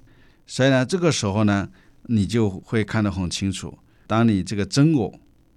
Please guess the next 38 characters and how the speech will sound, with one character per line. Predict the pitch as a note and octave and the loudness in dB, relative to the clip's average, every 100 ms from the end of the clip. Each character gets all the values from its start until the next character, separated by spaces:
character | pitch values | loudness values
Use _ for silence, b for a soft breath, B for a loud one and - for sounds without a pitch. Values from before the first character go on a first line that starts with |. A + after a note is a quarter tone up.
| _ - | _ -8
看 | C#3+ B2 | 0 0
到 | A#2+ | 2
这 | A2+ | -2
假 | A2 G2 F#2 | -2 -2 0
我 | G#2+ | 0
的 | F2+ F2+ | 0 -4
所 | - F2 | -4 -4
作 | G2+ A2 | 0 -2
所 | - E2+ | -2 -6
为， | D#2+ E2 | -6 -6
知 | F2 | -4
道 | F2+ E2 | -2 -2
这 | F#2+ | -6
个 | E2+ | -6
是 | D#2+ E2+ E2 D#2+ | -6 -6 -6 -6
一 | E2 | -6
个 | E2+ - - | -6 -6 -6
不 | A#2 | 0
真 | C3+ C#3+ | 4 4
实 | - - | 2 -6
的 | - - - | -8 -10 -10
一 | F2 F2 | -8 -6
个， | E2+ E2+ D2+ B1 - | -4 -4 -4 -6 -8
一 | G2 | -6
个 | F2 F#2 | -2 0
我。 | F#2 D2+ - - - B B B - | 0 -2 -6 -14 -20 B B B 0
但 | C3 | 2
是 | C#3 | 4
呢， | C#3 C3 | 2 2
有 | A2 | 2
时 | G2 | 0
候 | A#2+ | 0
我 | G2+ | 2
们 | G2+ | 0
这 | A2+ | 0
个 | A2 | -2
假 | G#2 G#2 G#2 A#2 | -2 0 2 2
我 | G#2 F2+ | 0 -4